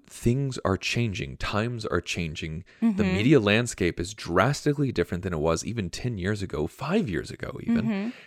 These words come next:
Speaker 1: And we need to change with it. It's time to remove the stigma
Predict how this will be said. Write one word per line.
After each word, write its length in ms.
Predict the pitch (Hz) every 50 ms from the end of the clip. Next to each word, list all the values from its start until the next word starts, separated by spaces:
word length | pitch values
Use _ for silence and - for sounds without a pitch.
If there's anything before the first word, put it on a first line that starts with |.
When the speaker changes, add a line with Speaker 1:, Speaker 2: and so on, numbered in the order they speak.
| - _ -
Speaker 1:
And 420 | 117 123 120 113 107 104 95 - - _ _ _
we 340 | - - 95 98 107 127 151
need 220 | 165 151 147 143 123
to 100 | - 107
change 400 | 95 - 107 107 104 95 90 -
with 260 | 90 98 127 113 -
it. 160 | 87 64 - -
It's 240 | - 90 90 - -
time 500 | - - - - 107 113 139 143 139 123
to 420 | - - - 101 90 87 82 - - _ _ _ _ _ -
remove 680 | 85 98 95 90 90 92 107 123 151 156 151 139 113 - -
the 200 | - 95 98 90
stigma 840 | - - - - - - 170 170 139 120 - - 69 50 53 110